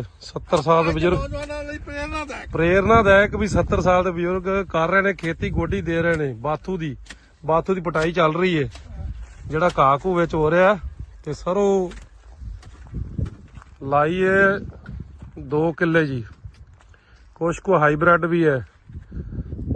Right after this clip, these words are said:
Speaker 1: ਦੱਸੋ ਮਿੱਤਰੋ ਕੁਮੈਂਟ ਕਰਕੇ ਕਿੱਦਾਂ ਦੀ ਸਰੋਂ ਖੜੀ ਹੈ, ਤੇ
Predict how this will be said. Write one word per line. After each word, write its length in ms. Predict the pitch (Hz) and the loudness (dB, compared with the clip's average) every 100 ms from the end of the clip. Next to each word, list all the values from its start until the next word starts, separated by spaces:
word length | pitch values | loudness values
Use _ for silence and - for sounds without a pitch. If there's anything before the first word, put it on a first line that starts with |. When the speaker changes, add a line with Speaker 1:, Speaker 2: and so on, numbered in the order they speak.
| - | -4
Speaker 1:
ਦੱਸੋ 360 | 147 - 190 | -4 -2 -2
ਮਿੱਤਰੋ 500 | 170 156 170 175 180 | 0 -2 0 2 2
ਕੁਮੈਂਟ 400 | 165 156 160 160 | 0 2 2 2
ਕਰਕੇ 400 | 175 175 165 175 | 2 2 2 -2
ਕਿੱਦਾਂ 300 | 165 156 175 | -2 2 4
ਦੀ 100 | 175 | 4
ਸਰੋਂ 240 | 170 170 160 | 2 2 2
ਖੜੀ 300 | 156 170 170 | 2 2 4
ਹੈ, 200 | 156 123 - - - - - - - - - - - - - - - | 2 0 -12 -20 -20 -20 -20 -20 -20 -20 -20 -20 -20 -20 -20 -20 -10
ਤੇ 480 | 139 135 135 131 | -6 -4 -4 -6